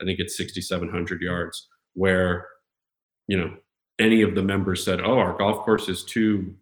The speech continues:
too short. We need to make it longer."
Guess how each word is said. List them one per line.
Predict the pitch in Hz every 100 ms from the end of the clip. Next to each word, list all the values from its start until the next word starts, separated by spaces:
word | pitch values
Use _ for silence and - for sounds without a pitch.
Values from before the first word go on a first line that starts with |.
| _
too | - 120
short. | 98 - 110 87 - - _ _ _ -
We | 101 101
need | 101
to | 101
make | 98 92
it | 87
longer." | 92 98 98 -